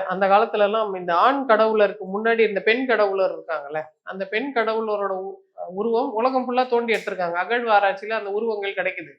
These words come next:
அனைத்து பெண் கடவுளரும் ஒரு காலத்துல, அந்த கர்ப்ப காலத்துல இருந்த ஒரு பெண் இருப்பாங்கல்ல, அந்த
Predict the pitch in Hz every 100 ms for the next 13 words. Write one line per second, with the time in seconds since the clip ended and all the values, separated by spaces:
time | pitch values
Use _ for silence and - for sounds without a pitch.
0 | _ _ _ _ _ _ _ _ 185 262
1 | 339 330 330 262 269 285 262 247 233 226
2 | 262 339 240 214 214 220 226 226 240 320
3 | 294 220 208 190 202 226 277 247 247 240
4 | 226 208 202 196 185 202 208 220 180 165
5 | 151 151 156 - _ _ _ _ _ 190
6 | 185